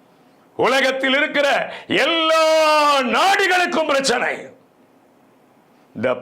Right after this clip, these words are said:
பத்து காரியங்களை செய்கிற தேவனுடைய பிள்ளைகளுக்கோ மகிமையான ஆண்டாய் இந்த ஆண்டு நடக்கும். கண்களை மூடுவோமா?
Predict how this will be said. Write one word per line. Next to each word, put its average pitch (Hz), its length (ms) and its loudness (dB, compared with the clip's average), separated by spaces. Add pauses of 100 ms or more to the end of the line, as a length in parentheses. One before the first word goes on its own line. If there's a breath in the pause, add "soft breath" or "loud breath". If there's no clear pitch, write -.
பத்து 175 460 -4
காரியங்களை 165 640 0 (140)
செய்கிற 151 460 -2
தேவனுடைய 156 600 -2
பிள்ளைகளுக்கோ 139 640 -2 (1000 loud breath)
மகிமையான 165 880 -2
ஆண்டாய் 143 480 -6 (320)
இந்த 135 280 -2
ஆண்டு 131 280 -4
நடக்கும். - 500 -8 (260)
கண்களை 165 400 -4
மூடுவோமா? 185 600 -2